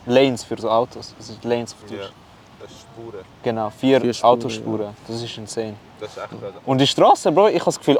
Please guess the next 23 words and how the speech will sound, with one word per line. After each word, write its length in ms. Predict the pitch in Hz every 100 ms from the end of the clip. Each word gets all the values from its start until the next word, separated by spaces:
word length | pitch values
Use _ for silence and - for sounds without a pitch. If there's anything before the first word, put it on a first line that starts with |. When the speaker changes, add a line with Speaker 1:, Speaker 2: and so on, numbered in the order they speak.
| -
Speaker 1:
jede 240 | - 180 190
Straße 360 | - 175 196
ist 160 | 110 107
gerade. 380 | 120 175 123 101 - _ - - _ _ - - -
Speaker 2:
Ja, 60 | -
Speaker 1:
Ich 40 | 131
Speaker 2:
das 60 |
Speaker 1:
hab 140 | 139 131
Speaker 2:
ist 160 | -
so. 60 | 123
Speaker 1:
nie 220 | 131 190
gemerkt, 380 | 214 127 135 131
so 160 | - 120
irgendwie 260 | 113 110
Kurve 400 | 98 - 175 160
an 60 | 143
der 60 | 120
Straße 440 | - 123 104 -
oder 120 | 107
so. 80 | 104 - _ - - - - - - - -
Speaker 2:
Es 100 | 110
hat 120 | 120 -
schon 160 | - 135